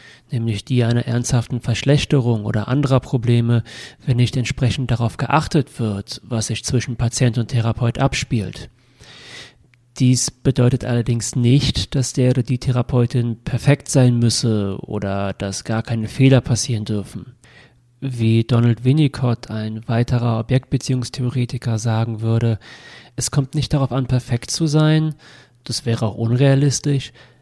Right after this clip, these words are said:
es genügt, gut genug zu sein. Beziehungen leben wesentlich mehr von der Reparatur von Brüchen, das heißt dem Aushandeln und dem Lösen von Konflikten,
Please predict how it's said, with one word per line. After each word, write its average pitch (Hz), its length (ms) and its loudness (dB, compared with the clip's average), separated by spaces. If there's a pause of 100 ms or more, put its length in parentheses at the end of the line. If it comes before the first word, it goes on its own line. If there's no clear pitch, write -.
(180)
es - 220 -2
genügt, 135 560 2 (440)
gut 135 220 -2
genug 123 400 0
zu 123 140 -2
sein. 95 480 -6 (280)
Beziehungen 156 600 4
leben 120 340 2
wesentlich 127 500 2
mehr 120 240 4
von 113 280 -2
der 107 180 0
Reparatur 110 800 2
von 120 240 -2
Brüchen, 120 480 0
das 98 200 -6
heißt 101 260 -4
dem 110 120 -4
Aushandeln 113 760 0
und 107 100 -6
dem 104 140 -4
Lösen 123 380 6
von 117 200 -2
Konflikten, 110 640 -4